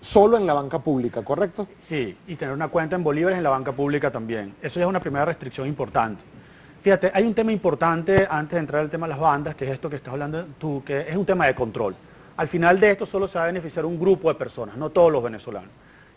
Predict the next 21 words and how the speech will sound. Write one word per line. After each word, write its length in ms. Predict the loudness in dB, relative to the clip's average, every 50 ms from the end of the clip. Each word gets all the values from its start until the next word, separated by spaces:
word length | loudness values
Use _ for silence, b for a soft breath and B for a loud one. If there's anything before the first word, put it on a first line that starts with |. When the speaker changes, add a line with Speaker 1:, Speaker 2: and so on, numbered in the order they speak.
| b
Speaker 2:
Y 120 | b 4 4
eso 180 | 4 4 0
es 80 | 0 0
algo 220 | 0 0 0 -2
muy 240 | -2 0 0 0 2
delicado, 560 | 2 0 0 2 4 4 4 4 4 0 -4 -6
porque 220 | -8 -10 -10 -10
tú 100 | -10 -12
estás 160 | -10 -8 -6
haciendo 580 | -6 -6 -2 -2 0 0 0 0 0 0 0 0
que, 360 | 0 2 2 2 2 2 0
eh, 280 | -4 -4 -4 -4 -6 -6
la, 180 | -6 -6 -6 -4
la 140 | -4 -4 -2
renta 340 | 0 0 -2 -2 -2 -6 -6
petrolera 500 | -6 -6 -4 -2 -2 0 0 0 -2 -4
solo 220 | -2 0 0 2
llegue 220 | 4 4 4 4
a 20 | 2
algunas 320 | 0 0 0 0 0 -2
personas. 400 | -4 -10 -14 -16 -16 -20 -20 -20